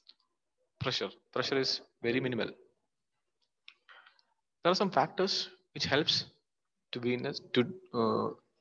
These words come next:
to have a better venous return. There are many factors. I'm just discussing two. The first one is pressure applied on veins by contracting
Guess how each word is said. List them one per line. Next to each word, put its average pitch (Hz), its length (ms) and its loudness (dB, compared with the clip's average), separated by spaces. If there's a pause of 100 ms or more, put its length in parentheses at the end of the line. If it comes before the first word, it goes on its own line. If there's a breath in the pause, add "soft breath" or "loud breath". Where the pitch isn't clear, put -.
(260)
to - 80 4
have 131 120 10
a 131 60 6
better 123 280 6
venous 120 360 0 (400)
return. 120 320 -2 (2250)
There 139 80 -2
are 147 40 4
many 156 140 2
factors. 143 460 0 (1400)
I'm 123 100 -8
just 127 160 -4
discussing 139 480 -2
two. 180 220 2 (1700)
The - 60 -20
first - 240 2
one 170 100 4
is 180 140 2
pressure 131 320 6
applied 143 400 6
on 123 100 0
veins 123 260 0
by 123 120 -4
contracting 117 520 0